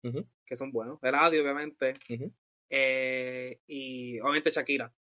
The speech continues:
Speaker 2: he
Speaker 1: Sí.
Speaker 2: escuchado también que le gustan mucho. Y Quevedo, que
Speaker 1: ¿Cuáles
Speaker 2: fue el
Speaker 1: son
Speaker 2: más
Speaker 1: tus top cinco?
Speaker 2: Top cinco.
Speaker 1: Dite villano, ¿cuáles son tus
Speaker 2: Me
Speaker 1: top
Speaker 2: gusta
Speaker 1: cinco?
Speaker 2: villano, Quevedo, porque
Speaker 1: Ok.
Speaker 2: fue el más mainstream. Shakira, porque es como que woman power.
Speaker 1: Ujú.
Speaker 2: Porque como que, diablo, en verdad los
Speaker 1: Sí.
Speaker 2: tipos son unos tóxicos.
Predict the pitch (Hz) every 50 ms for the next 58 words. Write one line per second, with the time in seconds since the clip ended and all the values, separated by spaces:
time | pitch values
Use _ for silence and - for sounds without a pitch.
0 | _ - - - 98 92 - 131 - 131 123 123 127 127 120 120 120 120 120 -
1 | - 123 123 120 117 120 - - 170 156 160 143 151 165 165 143 135 - _ _
2 | _ _ - - 135 117 117 120 123 123 139 135 139 143 139 135 131 131 127 120
3 | 117 _ - 117 110 - - - 104 107 _ - 101 _ _ _ _ _ _ _
4 | _ _ _ - 156 156 - - 202 190 175 - 127 117 - _ - 113 110 110
5 | - 131 127 117 113 113 127 143 165 180 160 - 127 120 120 - - - 113 -
6 | - 113 110 - 143 143 143 143 165 165 175 175 165 151 147 156 156 151 - 151
7 | 143 139 135 139 151 160 156 147 151 - - - - 127 - 135 131 - 101 101
8 | 127 - - - 139 143 147 151 151 143 147 156 165 160 - - - 151 143 139
9 | 139 139 139 _ _ _ - - 143 135 127 143 156 160 160 147 139 123 - -
10 | 151 147 147 143 143 143 139 135 135 - 143 147 151 143 135 135 - _ _ _
11 | - 107 104 107 101 127 127 123 127 139 147 123 113 - - - 92 _ _ _
12 | _ 123 117 120 135 156 160 - _ _ _ _ _ - 139 - 156 - - -
13 | _ - 127 127 143 151 156 151 _ _ _ _ - - - - 139 - - -